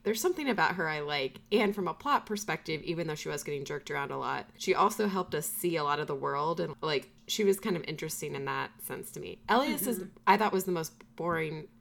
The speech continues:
Speaker 1: this book, except I did like getting, he was the way that we learned about some of the magic and some of these other, like, the Djinn and Moth and stuff like that. So I appreciated that aspect, but I
Speaker 2: Mm.
Speaker 1: thought his story and his, he barely left the forest, and he, like,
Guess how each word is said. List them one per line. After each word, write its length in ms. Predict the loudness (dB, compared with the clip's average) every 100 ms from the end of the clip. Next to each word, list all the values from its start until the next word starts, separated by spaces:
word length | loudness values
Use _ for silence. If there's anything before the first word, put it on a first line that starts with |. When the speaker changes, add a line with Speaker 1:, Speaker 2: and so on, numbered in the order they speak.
| -10
Speaker 1:
this 220 | -2 -2 0
book, 320 | -2 -2 -2
except 460 | -4 -4 -2 -2 -2
I 80 | -4
did 260 | 4 6 6
like 220 | 2 2
getting, 480 | 0 0 -2 -6 -10 -14
he 160 | -2 6
was 180 | 6 6
the 280 | 2 0 -4 -14 -2
way 240 | 4 6
that 120 | 4
we 140 | 2 -4
learned 320 | -4 -2 -2
about 340 | -2 -2 -4 -4
some 100 | -4
of 80 | -4
the 60 |
magic 460 | -6 -6 -4 -4 -2
and 260 | -2 -2 -4
some 160 | -6
of 60 | -6
these 160 | -6 -6
other, 440 | -6 -6 -6 -8 -10
like, 140 | -10 -10 0
the 80 | 2
Djinn 260 | 2 2 0
and 100 | -2
Moth 320 | -2 -2 -4
and 160 | -6
stuff 280 | -6 -4 -4
like 160 | -4 -4
that. 260 | -4 -2
So 80 | -2
I 40 | -4
appreciated 560 | -2 -2 0 0 0
that 160 | 0 0
aspect, 440 | 0 -2 -6 -6
but 100 | -2
I 100 | -2
Speaker 2:
Mm. 40 | 2
Speaker 1:
thought 200 | 0 0
his 180 | -4
story 680 | -6 -6 -4 -2 0 0 0
and 80 | 0
his, 200 | -4 -8 -12
he 140 | -10 -10 -4
barely 260 | 0 2 2
left 200 | 0 -4
the 80 |
forest, 760 | -2 2 4 4 2 0 -2 -4
and 140 | -4
he, 200 | -4 -4
like, 220 | -4 -4